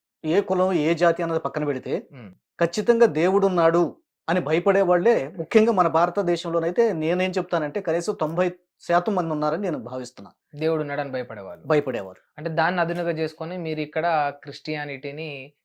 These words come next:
Speaker 2: పెంచే ప్రయత్నం చేస్తున్నారా?
Speaker 1: క్రిస్టియానిటీని పెంచే ప్రయత్నం చేయటం కాదు, ఖచ్చితంగా క్రిస్టియానిటీ పెరగాలని అయితే మాత్రం ఖచ్చితంగా హండ్రెడ్ పర్సెంట్ మేము ప్రయత్నం చేస్తున్నాము.
Speaker 2: ఈ పెంచాలని చేయడానికి,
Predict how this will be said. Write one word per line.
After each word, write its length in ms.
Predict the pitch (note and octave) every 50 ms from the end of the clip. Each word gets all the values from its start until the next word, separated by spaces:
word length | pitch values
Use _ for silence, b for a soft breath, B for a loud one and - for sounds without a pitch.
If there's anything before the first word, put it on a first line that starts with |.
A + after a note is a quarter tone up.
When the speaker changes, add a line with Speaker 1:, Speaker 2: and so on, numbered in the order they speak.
| _ _ -
Speaker 2:
పెంచే 200 | C3+ C#3 C3 C3
ప్రయత్నం 360 | B2 B2 A#2+ A2 G#2+ A2+ A2 G#2+
చేస్తున్నారా? 440 | A2+ G#2+ - - A#2+ A#2 A#2 C3+ - - _ _ _ _ _ _ _ _ _ _ _ _ _ _ _ _ _ _ _ _ _ _ _ _ -
Speaker 1:
క్రిస్టియానిటీని 760 | E3+ G3 - - - A#3+ A#3+ A#3+ A3+ G#3+ - A#3 A3+ G#3+
పెంచే 360 | G#3+ G#3+ G3 F#3+ F3+ F3 F#3+ F#3+
ప్రయత్నం 640 | F3+ - F3+ F3+ E3+ E3+ - - F3 F3+ F3+ F3 E3 - -
చేయటం 280 | D#3 D#3 D3+ F3 D#3
కాదు, 360 | D3+ - C3+ C#3+ C#3 F3+ B3+ -
ఖచ్చితంగా 400 | - E3 - G3 F3+ A3+ A#3 A3+
క్రిస్టియానిటీ 500 | A3 A3 F3+ F3 - G#3+ G#3+ G#3 G3+ G#3
పెరగాలని 560 | G3 G#3 E3+ E3 F3+ F3 G#3+ A#3 A3+ A#3+ A#3 A#3
అయితే 180 | A3+ A3+ A#3
మాత్రం 320 | A3+ G#3+ G#3 G3+ G#3 A#3+ B3
ఖచ్చితంగా 440 | - F#3+ F3 - G3 F#3+ G3+ G3
హండ్రెడ్ 280 | E3+ D#3+ E3 E3+ F3 -
పర్సెంట్ 320 | F3 E3+ F3 - G3 G3
మేము 200 | F#3+ F3 F3 D#3
ప్రయత్నం 400 | C3+ - D#3 D#3 D#3 - E3 D#3+
చేస్తున్నాము. 460 | D3+ C#3 B2 - - B2+ B2+ C3+ D3+ G#3+
Speaker 2:
ఈ 40 |
పెంచాలని 580 | C4 C3+ C3+ C3 B2 D#3 D3+ D#3 D#3 D#3 D#3 D#3 D3 E3
చేయడానికి, 480 | D3+ D3+ D3+ D#3 D3+ D#3 D3+ E3 D#3